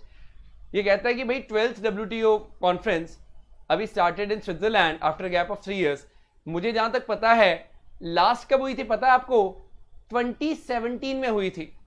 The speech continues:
तो गैप कितना होना चाहिए? Almost five years का गैप है बेटे, थ्री इयर्स का गैप नहीं है। फर्स्ट स्टेटमेंट गड़बड़ है।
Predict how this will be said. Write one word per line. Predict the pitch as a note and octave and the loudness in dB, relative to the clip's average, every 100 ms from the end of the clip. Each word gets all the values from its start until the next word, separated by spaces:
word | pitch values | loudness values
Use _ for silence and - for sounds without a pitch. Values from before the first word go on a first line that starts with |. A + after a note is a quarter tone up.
| - - - - - | -20 -20 -20 -20 -12
तो | C4 | -6
गैप | G3+ G3 A#3 - | 4 6 6 0
कितना | C#4 C#4+ | -8 -2
होना | C#4 C4+ | 0 0
चाहिए? | C4 C4 A#3 | -2 0 0
Almost | A3 G3+ G#3+ A#3+ D4+ - | 2 2 2 -2 -4 -6
five | - - - G#3+ C4 C4+ | -12 -8 2 2 2 -2
years | C4 C4 - | 0 0 0
का | B3 | 0
गैप | G#3+ F3+ | 4 4
है | A3 | 2
बेटे, | A#3 F#3 C#3+ - - - | -4 -4 -6 -10 -20 -10
थ्री | G3+ | -4
इयर्स | A3+ A3 | -4 -2
का | A3+ | 0
गैप | F#3+ D#3+ | 2 0
नहीं | F#3 G3 | -2 -2
है। | D3 - - - - - - | -2 -6 -18 -18 -20 -20 0
फर्स्ट | G#3 G#3+ | 0 0
स्टेटमेंट | G3+ G#3 A3 | -4 -6 -4
गड़बड़ | F3 D3+ C#3+ | -2 -2 -4
है। | C3 | -6